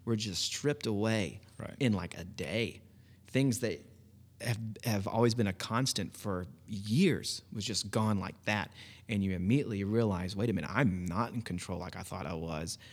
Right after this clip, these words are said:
Speaker 1: I'm, I'm not, uh, you, you know, I am not the master of my life like I thought I was.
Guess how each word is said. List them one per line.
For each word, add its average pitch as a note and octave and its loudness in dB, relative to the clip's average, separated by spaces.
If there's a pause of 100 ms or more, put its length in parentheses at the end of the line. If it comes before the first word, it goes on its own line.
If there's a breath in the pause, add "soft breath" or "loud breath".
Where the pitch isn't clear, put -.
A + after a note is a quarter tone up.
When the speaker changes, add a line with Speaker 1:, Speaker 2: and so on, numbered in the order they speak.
(220 loud breath)
Speaker 1:
I'm, A2 2
I'm G2 2
not, G#2+ 2 (500)
uh, G2 -4 (120)
you, B2 -4 (280 loud breath)
you G#2 0
know, E2+ -4 (200 loud breath)
I A2 2
am B2 6
not A2+ 4
the A#2 2
master G2+ 4
of A2 -2
my G2+ 4
life G2 -2
like G#2 0
I F#2 -4
thought G#2+ 0
I G#2+ 4
was. F2 -2